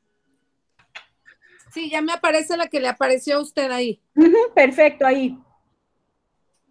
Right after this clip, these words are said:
Speaker 1: Aquí es donde yo tengo mi duda. ¿Cuál pongo? ¿La de la institucional o la
Speaker 2: Ahí, estás
Speaker 1: Sí.
Speaker 2: ahorita tra-, tratando de hacer el perfil de la institucional, pon el, el de la institucional.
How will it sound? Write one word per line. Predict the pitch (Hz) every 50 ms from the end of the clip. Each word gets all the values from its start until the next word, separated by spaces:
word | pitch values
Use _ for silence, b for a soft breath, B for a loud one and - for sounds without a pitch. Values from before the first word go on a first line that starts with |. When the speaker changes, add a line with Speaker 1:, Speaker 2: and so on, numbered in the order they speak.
| _ _ _ _ _ _ _ _ _ _
Speaker 1:
Aquí | - 277 285 - - 320 349 359
es | 370 381 359
donde | 381 381 359 349 302
yo | 320 320 330 330
tengo | 339 339 339 330 359
mi | 339 339 311
duda. | 339 349 320 320 269 - _
¿Cuál | 311 302 311 302
pongo? | - 339 339 330 320 277 269 240 - _
¿La | 247 247 262 262 262
de | 262 269 269 269 269 262 247 - _ _ _
la | 240 277 285
institucional | 269 269 302 - - 294 262 302 277 269 285 330 381 415 - _
o | 269 269 269 262 262 269 262 262 262 262 262 262 262 254 254 254
la | 254 254 254 254 254 247 240 240 240 233 226
Speaker 2:
Ahí, | 294 311 330 330 302 339
estás | 320 - - 349 349 415
Speaker 1:
Sí. | 392
Speaker 2:
ahorita | 403 381 - 415 403 415 - _ _
tra-, | - 330 311 - 254 254
tratando | 311 311 311 339 320 330 370
de | 370
hacer | 349 349 349 381 330 349
el | 381 370
perfil | 339 302 294 - 330 302
de | 349 349
la | 370 349
institucional, | 330 - - 302 - 311 302 311 302 294 320 339 339 -
pon | 285 277 285
el, | 302 302 -
el | 285 294 311 311
de | 294 294
la | 294 277
institucional. | 285 262 - 285 269 - 262 262 294 285 269 294 302 285 254 254